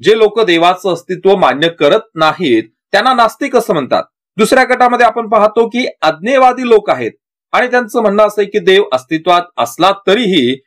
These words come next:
त्याला जाणणे किंवा त्याला ओळखणे शक्य नाहीये. माणसाच्या बुद्धी सामर्थ्याच्या पलीकडे तो आहे आणि त्याला कोणताही मनुष्य समजावून घेऊ शकत नाही, ओळखू शकत नाही,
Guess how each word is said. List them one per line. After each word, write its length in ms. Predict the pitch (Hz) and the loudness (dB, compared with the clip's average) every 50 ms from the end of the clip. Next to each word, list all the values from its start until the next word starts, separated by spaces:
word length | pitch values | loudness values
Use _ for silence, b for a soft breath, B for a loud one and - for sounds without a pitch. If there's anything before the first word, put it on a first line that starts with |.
| _ _ _ | _ _ _
त्याला 240 | - 170 175 185 170 | -2 0 0 0 0
जाणणे 640 | 143 127 143 160 160 214 254 254 185 135 123 131 139 | -2 -2 -2 0 0 0 -2 -2 -2 -2 -2 -2 -2
किंवा 240 | - - 185 185 | -2 0 0 0
त्याला 300 | 175 185 185 185 202 214 202 - | 2 2 2 2 2 2 0 -2
ओळखणे 680 | - 143 139 160 190 214 214 214 - 175 165 175 185 190 | -2 0 2 4 4 4 2 0 -4 -8 -4 -4 -4 -4
शक्य 440 | 180 - 160 143 - _ - 170 160 | -4 -4 -6 -8 -6 _ -2 0 0
नाहीये. 360 | 151 160 147 151 156 139 107 - _ _ _ _ _ _ _ _ _ _ _ _ | 0 0 0 0 0 0 -2 -4 _ _ _ _ _ _ _ _ _ _ _ _
माणसाच्या 680 | 147 156 170 180 170 - 196 180 175 180 202 190 190 | -2 0 0 -2 0 0 0 0 2 2 2 2 2
बुद्धी 380 | 180 160 151 135 123 131 185 185 | 0 -2 -6 -8 -4 -2 -2 -2
सामर्थ्याच्या 720 | 180 - 170 160 165 165 160 160 170 156 151 147 - 180 | 0 0 0 2 2 0 -2 -2 -2 -4 -2 0 0 -2
पलीकडे 520 | 165 - - - 143 160 220 - - 247 226 | -2 -2 -2 0 0 0 0 0 0 0 0
तो 220 | 226 - 185 156 | 2 2 2 2
आहे 400 | 131 123 131 131 127 123 123 _ _ _ _ | 2 0 0 -2 -2 -4 -6 _ _ _ _
आणि 200 | _ 156 175 220 | _ -2 -2 -2
त्याला 320 | 220 208 226 214 214 226 240 | -2 0 0 2 2 2 0
कोणताही 580 | 233 - 190 170 170 165 156 190 180 190 233 | -2 -2 -4 -4 -4 -2 0 2 2 2 0
मनुष्य 460 | 240 220 208 202 180 - - 202 202 196 | -2 -4 -4 -4 -6 -4 -2 0 0 0
समजावून 500 | 202 165 143 135 127 139 208 262 262 240 | 0 -2 -2 -2 0 2 2 2 0 -2
घेऊ 160 | 208 202 175 | -6 -8 -6
शकत 400 | - - 151 - 143 - - - | -6 -6 -6 -4 -4 -6 -2 0
नाही, 220 | 165 170 180 202 - - - | 0 2 2 0 -2 -4 -2
ओळखू 360 | 143 143 160 170 - 302 269 | 0 2 2 2 2 0 0
शकत 400 | - - 165 - 139 127 - - | -2 -4 -4 -4 -4 -6 -4 -4
नाही, 220 | 139 139 151 165 | -4 -4 -4 -4